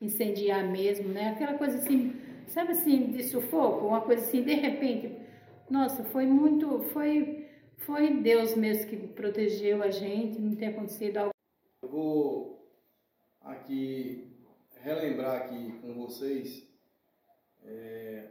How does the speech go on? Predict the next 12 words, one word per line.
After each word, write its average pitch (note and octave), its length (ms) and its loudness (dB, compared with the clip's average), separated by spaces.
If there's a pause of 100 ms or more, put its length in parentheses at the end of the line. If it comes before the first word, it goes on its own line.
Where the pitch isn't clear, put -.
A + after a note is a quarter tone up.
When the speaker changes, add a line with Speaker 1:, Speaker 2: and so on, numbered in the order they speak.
(260)
Speaker 2:
um D3+ 80 -14
fato D3 380 -2
que D3+ 60 -2
aconteceu B2 1080 -8 (920)
no B2+ 120 -8
último C#3+ 380 -4
dia C#3 200 -4
vinte D3 320 -8
e E3 40 -8
sete C3+ 460 -6
de C3+ 100 -12
setembro. A2 720 -8